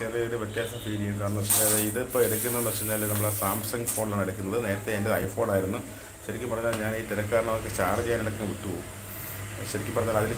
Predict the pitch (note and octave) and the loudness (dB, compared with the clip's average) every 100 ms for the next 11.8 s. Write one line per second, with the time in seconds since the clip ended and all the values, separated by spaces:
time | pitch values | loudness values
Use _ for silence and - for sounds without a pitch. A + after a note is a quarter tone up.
0 | - G2+ A#2 G#2+ F#2+ F#2+ - - - - | 2 4 4 2 4 6 6 6 2 -2
1 | - G#2+ G2+ F#2+ A2 G#2+ A2 G#2+ G#2+ A2 | -6 -2 0 2 2 0 0 2 4 4
2 | G#2+ G2+ G#2 - G#2+ G#2+ G2+ - G#2+ G2 | 6 6 6 6 4 4 4 2 2 2
3 | G2 A2 G#2 A#2+ - G#2 G#2 B2+ - - | 2 0 0 2 4 4 4 4 0 -6
4 | - - - - - A#2 B2+ - - - | -12 -12 -12 -12 -6 0 0 0 -4 -4
5 | C#3 C3+ C3+ C3+ A#2+ A#2 - G2+ E2 D#2 | 2 2 4 6 8 6 4 2 2 -2
6 | - - - G#2+ A#2 - - - - G2 | -8 -10 -4 0 0 -2 -6 -10 -4 -2
7 | G2+ B2+ C3 - - - G#2 - A2 G#2+ | -2 -2 -4 -10 -16 -10 -8 -4 0 0
8 | G#2 G#2 F#2+ G2 - - G2+ F2 A2+ G#2 | 2 2 2 0 -4 0 0 0 -4 -6
9 | A#2 A#2 - - - - - G#2+ A2 - | -4 -4 -6 -14 -16 -16 -12 -6 -4 -2
10 | A2 G#2+ B2 - C3 - A#2 A2 A2+ A2 | 2 2 2 0 -4 -2 -4 -2 -2 -2
11 | G#2+ G#2 A#2 G#2+ F#2 G#2 G2 F#2+ | -2 -2 -2 -2 -4 -2 -2 0